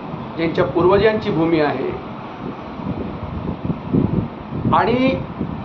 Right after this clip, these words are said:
ज्यांचं श्रद्धास्थान हे भारतामध्ये आहे,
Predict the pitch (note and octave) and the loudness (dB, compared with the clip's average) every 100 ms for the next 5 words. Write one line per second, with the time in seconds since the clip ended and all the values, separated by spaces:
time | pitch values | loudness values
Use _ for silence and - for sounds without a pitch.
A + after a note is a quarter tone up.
0 | - - - - - - - - - - | -8 -6 -6 -6 -8 -8 -10 -2 2 2
1 | - - - A3 A3+ B3 - G3+ G3+ A3 | 0 -4 4 4 6 4 6 4 6 2
2 | B3+ - F3+ C#3+ D#3 - - - - - | 2 2 2 2 -2 -6 -6 -4 -2 -2
3 | - - - - - - - - - C4+ | -4 -8 -4 -4 -4 -4 -4 -2 2 4
4 | E3 F3 - A3+ G3+ F3+ D#3 C3 C3 - | 6 4 4 4 6 6 4 2 -2 -2